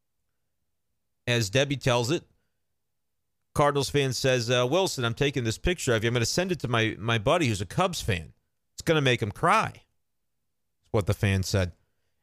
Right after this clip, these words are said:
And Contreras, uh, according to Debbie, her, uh, what she told me, the response from Wilson was, "Yeah, they'll be crying for a long time." <laughs> Cubs fans will be crying for a long time,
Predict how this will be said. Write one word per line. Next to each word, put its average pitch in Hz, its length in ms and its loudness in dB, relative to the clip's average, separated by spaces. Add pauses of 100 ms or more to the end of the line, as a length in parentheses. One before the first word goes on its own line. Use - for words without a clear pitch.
(160)
And 135 140 0
Contreras, 180 800 2
uh, 110 160 -2
according 151 340 0
to 185 60 -12
Debbie, 190 420 -2 (120)
her, 95 1080 0
uh, - 40 -10
what 135 200 -2
she 143 100 -6
told 165 200 2
me, 180 180 0
the 131 140 -2
response 156 500 0
from 151 200 -4
Wilson 147 480 -2
was, 107 260 -2 (420)
"Yeah, 190 240 0
they'll 202 100 2
be 202 120 -4
crying 196 360 2
for 196 160 0
a 190 80 0
long 196 240 0
time." 190 380 -2
<laughs> - 60 -20 (1900)
Cubs 190 280 0
fans 185 300 2
will 175 80 0
be 156 120 -4
crying 170 280 0
for 165 180 -2
a 156 80 0
long 160 220 2
time, 143 340 0